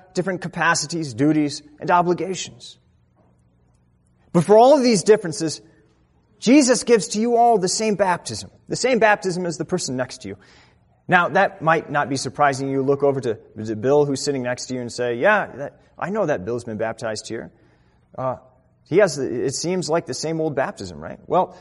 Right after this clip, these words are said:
think about this. You have been baptized with the same water and the same word that was given to Saint Paul, that, that was given to Saint Augustine, that was given to Luther, or perhaps even to Pastor Wolfmueller, you know?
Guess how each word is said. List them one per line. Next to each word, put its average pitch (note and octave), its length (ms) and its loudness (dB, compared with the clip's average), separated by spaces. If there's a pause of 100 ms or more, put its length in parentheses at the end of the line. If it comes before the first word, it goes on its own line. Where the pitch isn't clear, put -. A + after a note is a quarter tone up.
(340)
think A3+ 160 2
about A3 180 2
this. - 220 -4
You A3 220 0
have G3 140 4
been E3+ 300 -2 (260)
baptized E3 680 -2 (580)
with A#2+ 80 -12
the B2+ 60 -8
same G#3 320 4
water B2+ 200 -4
and C3+ 140 -8
the C#3 40 -6
same G#3 340 2
word B2+ 260 -2 (220)
that F3+ 180 4
was D#3 240 0
given F3+ 180 2
to D3+ 80 -4
Saint G#3 320 2
Paul, - 560 2 (1500)
that, D#3+ 300 0
that F3 100 -2
was E3+ 140 -2
given G#3+ 180 4
to F3 40 -2
Saint G#3+ 280 0
Augustine, D#3 500 -2 (640)
that E3+ 100 0
was F#3+ 120 4
given A#3 220 6
to G3+ 100 4
Luther, A#3 500 4 (320)
or F3+ 100 2
perhaps B3+ 380 4
even A#3+ 160 4
to A3 60 4
Pastor B3+ 320 0
Wolfmueller, A3+ 580 0
you A2 80 -8
know? G#3 240 -10